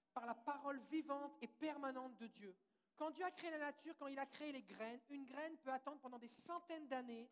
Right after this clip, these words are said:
avant d'être, de pousser. Et quand les conditions favorables sont réunies, elle pousse. Et la parole de Dieu qui était déposée dans ton cœur a encore le pouvoir de pousser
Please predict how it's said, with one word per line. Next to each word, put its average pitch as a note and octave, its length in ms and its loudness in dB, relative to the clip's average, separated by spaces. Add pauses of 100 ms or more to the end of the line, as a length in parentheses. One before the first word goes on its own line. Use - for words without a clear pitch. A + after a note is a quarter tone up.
(160)
avant A3+ 240 0
d'être, A#3 200 -10
de A3+ 60 -8
pousser. G3 400 -14 (2500)
Et A3 80 -6
quand E4+ 140 2
les F4 120 -2
conditions D4 440 -2
favorables D4+ 580 4
sont C4+ 160 -2
réunies, B3 460 -2
elle G#3 200 0
pousse. - 420 -2 (1300)
Et A#3+ 60 2
la B3+ 100 2
parole E4+ 380 4
de D4 100 -2
Dieu D#4+ 140 -2
qui D#4 100 -2
était C4+ 160 -4
déposée D4+ 380 -2
dans D4 120 0
ton C4+ 180 -8
cœur D4 340 0
a A#3+ 80 2
encore D#4 300 4
le D4 100 -2
pouvoir D4 400 0
de B3+ 80 -4
pousser D4 560 -6